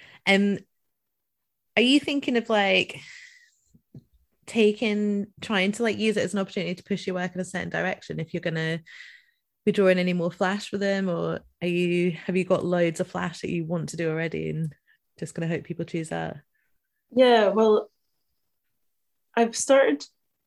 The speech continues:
Speaker 2: drawing up loads of new flash in the hopes that people will book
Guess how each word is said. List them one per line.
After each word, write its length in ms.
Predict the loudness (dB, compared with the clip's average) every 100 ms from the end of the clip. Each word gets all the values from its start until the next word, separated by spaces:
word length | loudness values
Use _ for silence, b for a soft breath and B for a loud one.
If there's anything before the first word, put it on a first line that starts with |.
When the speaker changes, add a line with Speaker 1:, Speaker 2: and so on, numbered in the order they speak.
| _ _ _
Speaker 2:
drawing 240 | 2 2 0
up 160 | -2
loads 240 | 0 0 0
of 60 |
new 180 | -2 -2
flash 640 | 0 2 4 2 -2 -6 -14 _ _ _ _ _ _ _ _ _ _ _ _ _ _ _ _ _ _
in 160 | 6 6
the 60 | 8
hopes 380 | 4 4 2 4
that 240 | 4 2 -8 -16 _ _ _ _ _ _ 2
people 320 | 6 8 8
will 240 | 6 6
book 260 | 6 6